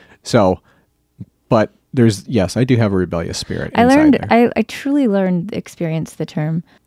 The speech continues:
Speaker 2: passive aggressive. Like, people would say that. I never really knew what that meant. And then
Speaker 1: Being
Speaker 2: I
Speaker 1: with
Speaker 2: met
Speaker 1: me.
Speaker 2: you and I was like, "Oh, I get it
Speaker 1: That's,
Speaker 2: now."
Speaker 1: that's what that is.
Speaker 2: That's what that is.
Speaker 1: <laughs>
Speaker 2: Okay.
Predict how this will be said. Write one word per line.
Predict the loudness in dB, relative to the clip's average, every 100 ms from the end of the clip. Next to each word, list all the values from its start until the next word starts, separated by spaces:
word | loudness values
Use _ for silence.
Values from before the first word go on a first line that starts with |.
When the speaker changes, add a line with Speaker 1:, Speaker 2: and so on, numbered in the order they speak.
| _
Speaker 2:
passive | -6 -4 -4 -6
aggressive. | -4 -6 -6 -6 -6 _ _ _ _ -6
Like, | -4
people | 0 -2 0
would | -2
say | -4 -6
that. | -2 -4 -2
I |
never | -2 0 -2
really | -4 -4
knew | -6
what | -8
that | -8 -8
meant. | -8 -8 -8 _
And | -4 -2
then | 0
Speaker 1:
Being | 0
Speaker 2:
I |
Speaker 1:
with | -2
Speaker 2:
met | -2
Speaker 1:
me. | -2 -2
Speaker 2:
you | -4
and | -4
I | -8
was | -8
like, | -10 -6
"Oh, | -2 0 0 -4 -6 -4
I | -4
get | -2 -2
it |
Speaker 1:
That's, | -2 -2
Speaker 2:
now." | -2 -4 -4
Speaker 1:
that's | -2 -4 -4
what | -8
that | -6 -2
is. |
Speaker 2:
That's | 2 2 0 -6
what | -6
that | -6 -2 0 2
is. | 2 4 0 2
Speaker 1:
<laughs> |
Speaker 2:
Okay. | 2 4 2 0 -2 -4